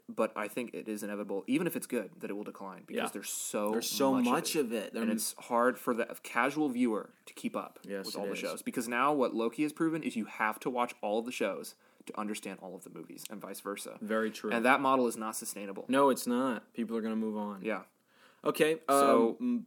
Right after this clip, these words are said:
Speaker 2: thing coming up that you are most excited for.
Speaker 1: Okay, so the two things that I'm
Speaker 2: This
Speaker 1: looking
Speaker 2: year.
Speaker 1: forward to mo-, yes, this year.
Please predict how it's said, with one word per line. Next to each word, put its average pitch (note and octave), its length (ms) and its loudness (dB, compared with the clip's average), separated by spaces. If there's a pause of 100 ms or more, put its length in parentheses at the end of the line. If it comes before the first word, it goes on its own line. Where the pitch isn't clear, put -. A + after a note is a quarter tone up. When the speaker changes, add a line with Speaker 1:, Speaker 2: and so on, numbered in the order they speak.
Speaker 2:
thing E3 400 2 (120)
coming D3+ 360 2
up C3 280 0
that A#2+ 100 2
you B2 140 4
are A#2 40 4
most A#2 340 2
excited G#2 460 -6
for. - 260 -12
Speaker 1:
Okay, A2+ 300 0
so C3+ 520 6 (1080)
the A#2 120 0
two E3 200 2
things D3 240 0
that A#2+ 100 2
I'm B2+ 80 4
Speaker 2:
This C3+ 140 8
Speaker 1:
looking B2 120 0
Speaker 2:
year. - 60 -2
Speaker 1:
forward B2 160 2
to A2+ 80 -6
mo-, G#2+ 100 -2
yes, G2 260 -4
this A2 200 -4
year. F#2+ 200 -4